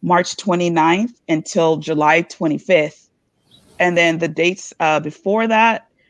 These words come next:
from February second to March twenty-eighth, and then from July twenty-sixth on to the end of the year, it's one sixty-seven, but they might fund that more.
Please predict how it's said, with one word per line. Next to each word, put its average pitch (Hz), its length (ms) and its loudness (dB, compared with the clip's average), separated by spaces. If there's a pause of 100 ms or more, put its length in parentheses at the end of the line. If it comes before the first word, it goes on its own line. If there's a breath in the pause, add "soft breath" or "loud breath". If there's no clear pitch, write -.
(160)
from 160 380 -2 (300)
February 185 340 2
second 190 460 -4 (140)
to 190 120 -12
March 170 360 -4
twenty-eighth, 180 580 -4
and 165 140 -4
then 160 160 0
from 151 360 -4 (120)
July 165 320 0
twenty-sixth 175 840 -6
on 165 320 0
to - 100 -16
the 160 140 -6
end 170 140 -2
of 165 60 -4
the 160 100 -4
year, 180 340 -2 (180 loud breath)
it's - 140 -16
one 175 200 0
sixty-seven, - 840 -2
but - 120 -6
they 175 100 2
might 165 260 0
fund 156 220 -6
that 147 140 -4
more. 151 320 -6